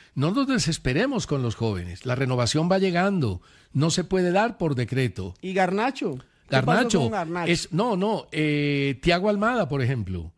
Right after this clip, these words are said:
Speaker 1: Thiago Almada le pasó lo mismo que Carrascal.
Speaker 2: Bueno,
Speaker 1: Thiago
Speaker 2: Endri-,
Speaker 1: Almada arrancó
Speaker 2: Endri en la
Speaker 1: titular en
Speaker 2: selección.
Speaker 1: el primer partido y
Speaker 2: Endri,
Speaker 1: chao, Bambino, no
Speaker 2: Endri,
Speaker 1: funcionó
Speaker 2: Endri
Speaker 1: más.
Speaker 2: en la selección de Brasil, nada de
Speaker 1: Tampoco.
Speaker 2: nada.
Speaker 1: Ahora, la gente sí esperaba que lo pusiera más Ancelotti. Lo que pasa es que no es tan fácil poner a Carrascal.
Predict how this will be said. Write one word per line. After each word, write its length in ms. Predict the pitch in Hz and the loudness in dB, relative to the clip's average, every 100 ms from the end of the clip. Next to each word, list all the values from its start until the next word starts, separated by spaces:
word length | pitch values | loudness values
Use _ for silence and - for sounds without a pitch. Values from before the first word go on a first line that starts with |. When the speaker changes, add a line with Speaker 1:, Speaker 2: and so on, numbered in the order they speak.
| _ _ | _ _
Speaker 1:
Thiago 240 | 147 147 202 | -4 0 0
Almada 480 | 208 208 220 220 - | 2 2 0 -2 -4
le 120 | 160 | -4
pasó 220 | 143 131 | -2 0
lo 80 | 185 | 0
mismo 240 | 208 214 220 | 0 -2 -2
que 120 | 180 | -2
Carrascal. 600 | 156 127 - 170 226 113 | -2 -2 -2 0 0 -2
Speaker 2:
Bueno, 260 | 85 180 180 - | -2 -4 -4 -4
Speaker 1:
Thiago 320 | 160 185 175 | 2 4 4
Speaker 2:
Endri-, 40 | |
Speaker 1:
Almada 280 | 175 180 220 | 2 2 2
arrancó 300 | 196 185 190 | 2 2 2
Speaker 2:
Endri 160 | 190 - | 2 2
en 60 | |
la 40 | 233 | 4
Speaker 1:
titular 200 | - 214 | 4 4
en 40 | 247 | 2
Speaker 2:
selección. 160 | 262 226 | 0 -2
Speaker 1:
el 40 | |
primer 240 | 185 190 202 | 0 -2 -2
partido 560 | 240 233 247 285 320 _ _ - | -2 -2 -2 -2 -4 _ _ -6
y 60 | |
Speaker 2:
Endri, 140 | 170 175 | -2 2
Speaker 1:
chao, 200 | 190 233 | 2 2
Bambino, 380 | 226 185 - 170 | 2 0 -2 -2
no 80 | 185 | 0
Speaker 2:
Endri, 140 | 233 | 0
Speaker 1:
funcionó 300 | 208 190 175 | 0 -2 -2
Speaker 2:
Endri 120 | 170 240 | 0 0
Speaker 1:
más. 60 | 208 | 0
Speaker 2:
en 80 | 233 | -2
la 100 | 220 | -2
selección 440 | 180 156 143 160 | -4 -6 -6 -8
de 80 | 185 | -6
Brasil, 520 | 208 175 170 220 311 | -6 -8 -8 -8 -6
nada 120 | 302 123 | -4 -2
de 60 | |
Speaker 1:
Tampoco. 380 | 175 208 135 123 | 2 2 2 -4
Speaker 2:
nada. 120 | 104 - | -6 -4
Speaker 1:
Ahora, 440 | 151 190 107 - 123 - | -2 0 -2 -6 -16 -18
la 160 | - 135 | -8 -4
gente 260 | 170 175 | -4 -4
sí 120 | 196 190 | -4 -6
esperaba 520 | - 180 170 156 131 | -4 -2 0 0 -2
que 100 | 123 | -4
lo 120 | 117 | -6
pusiera 320 | 117 110 135 160 | -6 -4 -2 -2
más 180 | 151 147 | -2 -2
Ancelotti. 580 | 147 117 147 135 104 - - - | -4 -2 -2 -2 -6 -8 -20 -12
Lo 80 | 143 | -6
que 60 | 131 | -4
pasa 140 | 123 | -2
es 60 | 156 | -2
que 80 | 214 | 0
no 80 | 190 | -2
es 80 | 175 | 0
tan 160 | 180 | -2
fácil 340 | 156 180 139 117 | 0 -2 -2 -4
poner 300 | 143 139 170 | -4 -2 -2
a 60 | |
Carrascal. 640 | 170 147 123 - 160 120 | -2 -2 -4 0 -2 -2